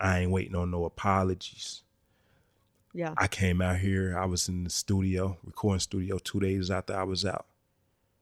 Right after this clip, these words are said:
Speaker 1: with my daughter by my side,
Speaker 2: Yeah.
Speaker 1: my wife by my side. Um, started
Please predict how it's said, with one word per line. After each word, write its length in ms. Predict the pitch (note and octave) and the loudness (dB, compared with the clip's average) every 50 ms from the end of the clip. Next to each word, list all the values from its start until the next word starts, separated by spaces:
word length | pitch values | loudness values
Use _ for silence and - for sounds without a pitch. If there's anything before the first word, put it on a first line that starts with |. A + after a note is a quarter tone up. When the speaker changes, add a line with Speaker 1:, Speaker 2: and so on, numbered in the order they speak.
| _ _ _ _ _ _ _ _ _ _ | _ _ _ _ _ _ _ _ _ _
Speaker 1:
with 140 | - F#2 F2+ | 2 4 6
my 160 | F2+ F2+ F2 | 6 4 4
daughter 460 | E2+ D#2 G2 F#2 F2+ F2+ F2 E2+ D#2 D2 - _ _ | 2 2 2 2 4 2 2 0 -2 -6 -12 _ _
by 100 | - E2+ | -6 -4
my 140 | F2+ F2+ F2 | -2 -2 -2
side, 460 | E2+ - - - G2+ F#2 F2+ F2 F2+ | -2 -2 -4 -4 -4 -4 -2 -2 -2
Speaker 2:
Yeah. 160 | F#3+ F3 E3 G2 | -2 0 0 0
Speaker 1:
my 100 | G2 F#2 | 0 0
wife 380 | F2+ F#2+ F#2+ F2+ E2+ - - - | 0 0 0 -2 -4 -6 -6 -6
by 100 | F#2+ F2 | -4 -2
my 180 | F2+ F#2 F#2 | -2 -2 -2
side. 440 | F2 - - - - F#2+ - - - - _ _ _ _ _ _ _ _ _ _ _ _ _ _ _ - | 0 0 0 0 0 -2 -2 -4 -8 -12 _ _ _ _ _ _ _ _ _ _ _ _ _ _ _ -8
Um, 520 | - F#2 F2+ F2 E2+ E2 D#2+ D#2 D#2 D#2 - _ _ _ _ _ _ _ _ _ _ _ _ _ _ _ - | -4 -2 0 0 0 -2 -4 -6 -8 -12 -16 _ _ _ _ _ _ _ _ _ _ _ _ _ _ _ 2
started 440 | - - - G#2+ F#2+ G2 F#2 F#2 | 4 4 6 6 6 6 4 2